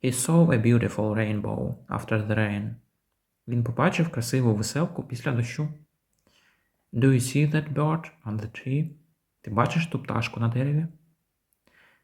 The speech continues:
She saw herself in the mirror. Вона бачила себе у дзеркалі.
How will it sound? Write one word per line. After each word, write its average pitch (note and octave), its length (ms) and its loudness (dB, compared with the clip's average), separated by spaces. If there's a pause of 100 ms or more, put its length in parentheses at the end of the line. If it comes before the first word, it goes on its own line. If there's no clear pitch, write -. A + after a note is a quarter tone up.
(160)
She - 140 -4
saw D3 640 2
herself G#2+ 540 -4
in A2+ 80 0
the A2+ 60 0
mirror. G#2+ 420 0 (680)
Вона A2+ 220 -4
бачила D3+ 420 0
себе C#3 300 0
у C#3 120 0
дзеркалі. - 500 -6